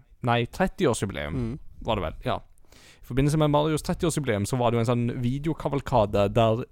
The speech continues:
Speaker 1: de hadde Shigeru Miyamoto, som skulle svare på en del sånne Nintendo-relaterte spørsmål som folk liksom alltid har stilt seg opp gjennom årene. Og det ene var for eksempel den der teorien med,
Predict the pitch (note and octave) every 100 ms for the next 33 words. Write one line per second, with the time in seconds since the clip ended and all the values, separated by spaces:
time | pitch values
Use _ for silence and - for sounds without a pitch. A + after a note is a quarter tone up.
0 | B2 B2 B2+ A2+ B2 - _ - - B2
1 | A2+ A2 G#2+ G#2 - F3 D#3 - - -
2 | - - - B2+ C3 - E3 A#2 G2+ C3
3 | A#2+ A#2 B2 A2+ A#2+ A#2+ C#3 D#3+ C#3 A2+
4 | - A2 A#2+ - D#3 - A2+ G#2+ B2+ C3
5 | B2+ A#2+ A#2+ B2 - B2+ C3 D3 A#2 A2
6 | - A2+ B2 D3+ B2 G2 - - - -
7 | - A#2+ D3 A#2+ C3+ C3 C#3 B2 B2+ A#2
8 | A2 - A#2+ A#2+ A#2 G#2 A2